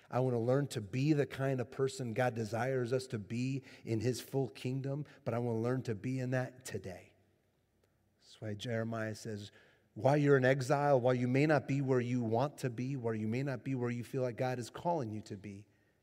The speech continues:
flourish, do well, find joy and goodness." That's the front part of this passage, right? Flourish, multiply, do well, settle in, build houses,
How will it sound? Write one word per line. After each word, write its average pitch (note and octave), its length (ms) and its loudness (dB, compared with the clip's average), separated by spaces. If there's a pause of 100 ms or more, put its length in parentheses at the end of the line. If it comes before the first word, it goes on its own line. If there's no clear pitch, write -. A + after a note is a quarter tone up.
(720)
flourish, C3+ 880 -6 (320)
do F3+ 180 2
well, C#3+ 500 0 (600)
find D3 400 -4
joy B2+ 640 -4 (220)
and G#2+ 180 -8
goodness." B2+ 640 -6 (320)
That's D3 140 0
the D3+ 80 0
front E3 280 4
part D#3+ 280 6
of C3+ 40 2
this A#2+ 140 0
passage, A#2+ 560 -8
right? A#2 300 -4 (580)
Flourish, E3 640 2
multiply, C#3 920 4
do G#3 180 -2
well, E3 560 -2 (180)
settle E3+ 460 0
in, D3+ 160 2
build E3+ 300 2
houses, C#3 800 -4